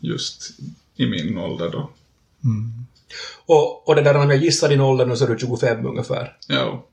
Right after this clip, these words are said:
Speaker 3: Ja.
Speaker 1: Jag fyller tjugofem faktiskt i år.
Speaker 3: Yes. <laughs> Och hur gamla Thomas och jag är, så säger
Speaker 2: Ja,
Speaker 3: jag,
Speaker 2: nej.
Speaker 3: men, men vi är ganska jämngamla.
Speaker 2: Ja, visst.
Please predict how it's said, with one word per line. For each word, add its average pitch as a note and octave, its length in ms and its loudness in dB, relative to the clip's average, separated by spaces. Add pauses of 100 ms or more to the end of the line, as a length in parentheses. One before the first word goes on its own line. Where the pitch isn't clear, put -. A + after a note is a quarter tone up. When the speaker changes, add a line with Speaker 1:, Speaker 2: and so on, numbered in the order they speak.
(120)
Speaker 3:
Ja. C3+ 320 -4 (260)
Speaker 1:
Jag C#3+ 100 -18
fyller - 380 -10
tjugofem - 420 -10
faktiskt - 520 -10
i C#3+ 40 2
år. - 60 0 (400)
Speaker 3:
Yes. - 440 -4 (460)
<laughs> F#3+ 760 0
Och D#3 280 4
hur F3 80 0
gamla E3+ 260 2
Thomas D#3+ 360 0
och C#3 60 4
jag D#3+ 300 2
är, D3+ 60 2
så C#3 100 0
säger D3+ 260 4
Speaker 2:
Ja, C#3+ 120 6
Speaker 3:
jag, B2 120 4
Speaker 2:
nej. B2 320 2
Speaker 3:
men, - 80 -10 (160)
men D3+ 80 -2
vi F3 100 4
är D#3 120 2
ganska C#3+ 240 0
jämngamla. B2+ 680 0 (140)
Speaker 2:
Ja, C3 260 -6
visst. - 380 -6